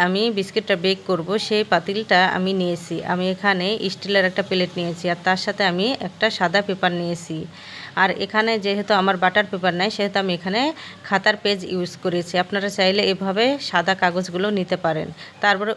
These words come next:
উপর থেকে একটু তেল ব্রাশ করে দিচ্ছি। তেল ব্রাশ করে দিলেই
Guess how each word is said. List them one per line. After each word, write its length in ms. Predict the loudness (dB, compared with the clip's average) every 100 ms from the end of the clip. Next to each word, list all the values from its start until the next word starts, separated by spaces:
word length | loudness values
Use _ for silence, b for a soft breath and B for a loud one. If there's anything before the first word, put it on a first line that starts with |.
| -4
উপর 160 | -6
থেকে 220 | -6 -2 -2
একটু 160 | -2 -4 0
তেল 120 | 0 2
ব্রাশ 200 | 2 2 0
করে 140 | -2 -2
দিচ্ছি। 420 | -4 -8 -8 -8 -8 -14 B B 0
তেল 180 | 2 2
ব্রাশ 260 | 4 4 4
করে 220 | 0 0
দিলেই 320 | 2 2 4